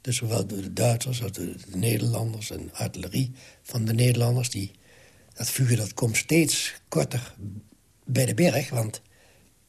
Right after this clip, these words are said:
van Wageningen uit, als die, die mensen optrekken... dan wordt ook dat vuur wat, wat teruggenomen. Dus dan, dat vuur komt steeds korter... je eigen vuur steeds korter bij de berg te liggen, hè.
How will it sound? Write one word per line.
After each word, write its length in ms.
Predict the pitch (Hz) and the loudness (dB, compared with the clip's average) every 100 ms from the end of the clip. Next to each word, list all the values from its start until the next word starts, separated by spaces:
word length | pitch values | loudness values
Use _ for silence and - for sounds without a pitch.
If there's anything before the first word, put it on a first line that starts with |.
| - - - _ _ _ | -10 -10 -12 _ _ _
van 220 | - 110 | -4 0
Wageningen 540 | 123 175 175 127 104 95 | 4 4 6 4 2 -2
uit, 380 | 113 135 - | -2 -4 -6
als 160 | - 120 | -4 -4
die, 180 | 127 - - - | -4 -8 -14 -10
die 260 | 120 113 | -4 0
mensen 280 | 117 113 - | 2 2 -2
optrekken... 680 | - 175 - - 113 - 156 - _ _ _ _ _ _ _ _ _ _ | -4 -6 -4 -2 0 -2 -8 -14 _ _ _ _ _ _ _ _ _ _
dan 180 | - 131 | 0 2
wordt 180 | 131 | 2
ook 120 | 139 135 | 0 0
dat 160 | 123 | 0
vuur 240 | - 202 147 | 4 4 4
wat, 160 | 123 | 0
wat 160 | 117 120 | -2 -2
teruggenomen. 560 | 156 131 117 101 101 | -2 -2 -2 -2 -4
Dus 220 | 110 113 - | -4 -4 -2
dan, 200 | 117 - | -4 -4
dat 140 | 117 | -4
vuur 220 | - 180 | 4 4
komt 180 | 180 139 | 4 0
steeds 280 | - 180 - | 0 0 0
korter... 400 | - 175 175 - - - - | 0 0 -2 -6 -20 -20 -4
je 140 | - | 0
eigen 300 | - 170 156 | 4 6 4
vuur 220 | 127 175 | 4 4
steeds 220 | 127 185 - | 4 2 2
korter 280 | 190 180 | 0 2
bij 100 | 160 | 0
de 100 | 170 | 0
berg 260 | 147 196 165 | 2 0 0
te 120 | - | -4
liggen, 260 | 107 92 107 | -8 -6 -6
hè. 200 | 135 | -6